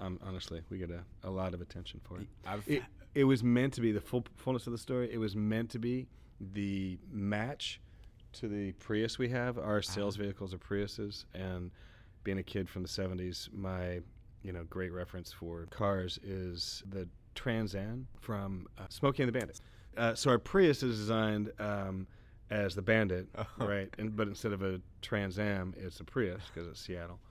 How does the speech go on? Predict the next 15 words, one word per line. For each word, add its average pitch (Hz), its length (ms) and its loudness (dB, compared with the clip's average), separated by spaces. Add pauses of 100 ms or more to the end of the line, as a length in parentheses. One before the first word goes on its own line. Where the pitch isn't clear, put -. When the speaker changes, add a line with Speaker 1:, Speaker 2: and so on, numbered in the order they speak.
(640)
Speaker 1:
And 92 260 -2
the 90 60 -4
car 90 360 -2
is 80 80 -8
Smokey. - 420 -10
So - 120 -14 (480)
Speaker 2:
Very 85 140 -2
Speaker 1:
that 117 160 6
Speaker 2:
cool. 92 60 -2
Speaker 1:
together, 127 460 6
they're 101 180 2
Smokey 95 400 -2
and 87 80 -4
the 82 40 -8
Bandit, 82 320 -10